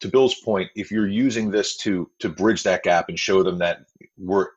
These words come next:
comfortable working in the new normal, i-, if you have a product that you need to detail, where it's not just a f-,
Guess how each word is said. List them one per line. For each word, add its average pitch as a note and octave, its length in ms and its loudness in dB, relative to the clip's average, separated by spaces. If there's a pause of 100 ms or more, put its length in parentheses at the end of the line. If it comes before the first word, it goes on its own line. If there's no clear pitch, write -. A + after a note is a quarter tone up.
comfortable F#2+ 540 0
working G2 400 0
in F2+ 160 -10
the F#2 40 -8
new F2 200 -8
normal, F2+ 460 -2 (1080)
i-, G#2 200 -6
if G2+ 280 -6
you E3 120 -2
have D3 160 -2
a G2+ 60 -2
product A2+ 680 0 (240)
that G2+ 220 -4
you G#2+ 200 -8
need A#2+ 220 -4
to G2 100 -12
detail, F#2 500 -4 (340)
where F#2+ 240 -4
it's - 100 -8
not G#2+ 160 -2
just G#2 140 -8
a G2+ 60 -6
f-, - 160 -18